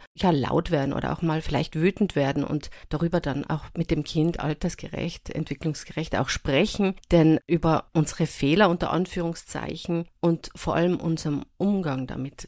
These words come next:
lernen unsere Kinder am allermeisten. Also es geht nicht darum, wie es niemals um Perfektionismus gehen sollte.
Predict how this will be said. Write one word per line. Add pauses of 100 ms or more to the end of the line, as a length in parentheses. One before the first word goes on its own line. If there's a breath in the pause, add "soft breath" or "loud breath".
lernen
unsere
Kinder
am
allermeisten. (280 loud breath)
Also
es
geht
nicht
darum, (840 loud breath)
wie
es
niemals
um
Perfektionismus
gehen
sollte.